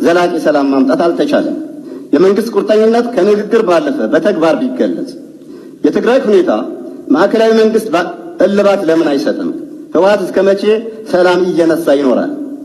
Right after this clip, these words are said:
የስልጣን ሱስ የትግራይ ህዝብ እረፍት በመንሳት ሰላም እንዳይኖር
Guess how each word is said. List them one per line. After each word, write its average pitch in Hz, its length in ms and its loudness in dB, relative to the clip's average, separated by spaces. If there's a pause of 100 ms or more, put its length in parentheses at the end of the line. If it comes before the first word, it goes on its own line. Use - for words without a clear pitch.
(500)
የስልጣን 208 420 2
ሱስ 240 240 -4
የትግራይ 202 400 2
ህዝብ 233 300 0
እረፍት 196 280 2
በመንሳት 156 480 2 (400)
ሰላም 202 300 0
እንዳይኖር 185 480 2